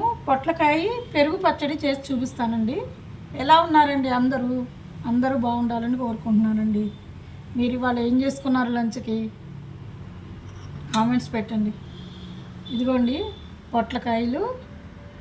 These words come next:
ముక్కలు కట్ చేసి పొట్లకాయని పసుపు వేసి, సాల్ట్ వేసి బాయిల్ చేసి ఉంచుకోవాలి. పెరుగు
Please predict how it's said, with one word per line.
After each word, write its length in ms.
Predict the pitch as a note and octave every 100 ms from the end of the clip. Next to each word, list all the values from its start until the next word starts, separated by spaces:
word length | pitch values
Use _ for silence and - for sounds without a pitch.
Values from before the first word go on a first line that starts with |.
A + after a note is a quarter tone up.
| B3
ముక్కలు 300 | A#3+ - D#4+ C#4
కట్ 160 | G#3+ C4
చేసి 200 | C4+ F4 D4
పొట్లకాయని 520 | B3+ B3+ B3 B3 D4+ A#4+ - -
పసుపు 340 | B3 - A#3+ C4+
వేసి, 280 | B3+ - F4+ A4+ -
సాల్ట్ 340 | C#4 C4 B3+ C4+
వేసి 240 | A3+ G4 G#4+ - - - - - - - - G#3+
బాయిల్ 280 | A#3+ C4 D4+ D4
చేసి 220 | C4 F#4+ G#4
ఉంచుకోవాలి. 520 | A#3+ - A3 G3 F#3 - - - - - - - - - - - - - - - - -
పెరుగు 300 | C4 C4+ D#4